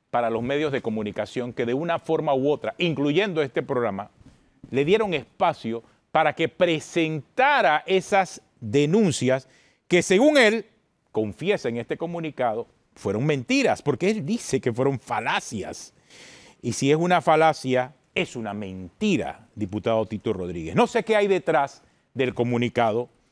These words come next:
no sé por qué razón publicó el comunicado, no sé cuál fue su objetivo al publicar el comunicado. Me dicen algunos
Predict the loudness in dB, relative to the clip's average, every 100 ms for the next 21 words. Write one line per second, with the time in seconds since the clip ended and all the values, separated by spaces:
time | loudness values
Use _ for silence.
0 | _ _ 0 4 2 2 0 4 2 4
1 | 0 0 -2 -2 -6 -4 -2 -2 -2 -2
2 | -4 -6 -8 -4 -2 0 -2 -2 -4 0
3 | 0 0 -2 -2 0 -4 -4 -6 -6 -6
4 | -4 -2 -2 -4 -8 -8 -4 -4 -4 -8
5 | -10 -10 -6 -4 -4 -6 -18 -20 _ 0
6 | 4 4 4 2 2 4 4 2 -2 -6